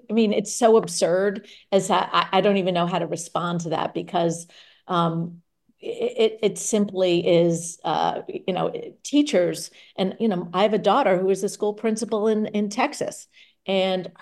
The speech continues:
her main concern is <laughs> making sure that her children in grade, you know, learn to read and to write, and that she wants all the children to feel seen,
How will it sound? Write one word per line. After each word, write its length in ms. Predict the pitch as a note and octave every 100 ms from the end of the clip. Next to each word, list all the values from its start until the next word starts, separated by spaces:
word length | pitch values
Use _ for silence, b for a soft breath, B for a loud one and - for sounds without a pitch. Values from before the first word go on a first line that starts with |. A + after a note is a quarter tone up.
| -
her 260 | G#3+ B3+ A#3+
main 380 | A3 B3+ C4+
concern 640 | C4 C4+ A#3+ C#4+ D4+ B3+ G3+
is 240 | - F#3
<laughs> 120 | F#3+
making 320 | C#4+ - C4 G3+
sure 360 | - A#3+ A#3
that 220 | G#3 -
her 440 | G3 A3 A#3 A#3 b b b b _ _ _ _ _ _
children 600 | - B3+ D4+ C#4+ G3 E3+
in 220 | F3 F3+
grade, 500 | E3 F3+ G#3 G#3+ -
you 80 | G#3
know, 300 | G3 F#3+ - - -
learn 440 | F3 D#3+ G3+ A#3+ B3+
to 260 | - A#3 F3
read 340 | A3+ B3 C4
and 220 | - A#3
to 160 | A#3 A#3+
write, 500 | A3+ A#3+ D3 - - _ _ _ _ _ _ _ -
and 260 | F#3+ F#3+
that 160 | G3 G3
she 160 | - F#3+
wants 400 | F#3 F3+ E3+ - -
all 280 | E3 G3 A3
the 100 | C4+
children 560 | C4+ D4 D4 A3+ G3+
to 100 | G3+
feel 380 | E3+ F#3 F3+ D#3
seen, 760 | D#3+ - F3+ G3+ A3 B3 C4